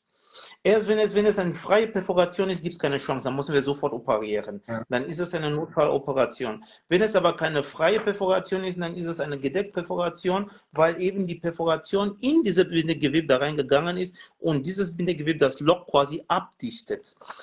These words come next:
Speaker 1: Wenn
Speaker 2: Ja.
Speaker 1: das eine kleine Perforation ist, unter zwei Zentimeter, braucht man nicht zu operieren. Dann kriegt man Antibiotika, Nahrungsmittelkarenz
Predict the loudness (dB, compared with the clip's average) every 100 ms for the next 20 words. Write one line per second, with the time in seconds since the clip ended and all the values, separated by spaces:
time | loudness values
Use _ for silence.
0 | -20 -10 0 4 4 2 -2 -4 0 4
1 | 4 2 -2 -2 0 2 2 2 0 2
2 | 2 0 -6 -4 -4 2 0 0 -14 -4
3 | 2 2 2 -6 -8 -6 -4 -2 -4 -4
4 | -6 -8 _ -20 -6 2 4 4 2 0
5 | 0 0 -2 -6 -10 -6 -4 -2 0 2
6 | 0 0 -2 -2 -8 -10 _ _ _ _
7 | -8 -6 -6 -6 -2 0 0 0 -4 -6
8 | -4 -6 -6 -6 2 4 4 2 -4 0
9 | 2 2 -2 -8 -8 -6 -4 0 0 2
10 | 0 -2 -12 -18